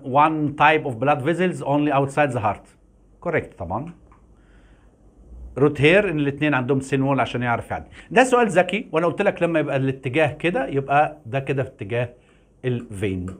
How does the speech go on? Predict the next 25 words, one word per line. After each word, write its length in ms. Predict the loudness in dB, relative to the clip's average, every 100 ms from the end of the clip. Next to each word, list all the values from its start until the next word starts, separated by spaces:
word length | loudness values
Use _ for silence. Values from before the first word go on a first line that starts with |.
| -20 -20 -20 -20 _ _ _ _ _ -6
الهارت، 540 | -2 2 2 2 -4
سوري. 400 | -18 -14 -12 -12 -16 _ _ _ _ _ _ -6
ده 80 | -2
كده 240 | 2 4
ه-، 260 | 4 0 -4
فين، 300 | 0 2 2
بس 240 | -2 -6
ده 120 | -6 -4
كده 180 | -4
اتجاه 300 | -4 -4 -4
الهارت. 340 | -4 -4 -8 -10 -20 -20 -20 -20 -6
يبقى 140 | -4
ده 80 | -2
كده 200 | -2 -4
اتجاه 300 | -6 -10 -10
الهارت. 320 | -10 -16 _ _ _ _ _ _ -20 _ _ _ -6
Foot 240 | -2 -2 -4
to 40 |
the 40 | -8
heart. 300 | -10 -16 _ _ _ _ _ _ _ _ -20 _ _ _ -20 _ 0
برضو 280 | 2 4 2
قلنا 220 | 2 2
دي 160 | 2 0
قبل 180 | -2
كده. 640 | -2 0 2 4 2 0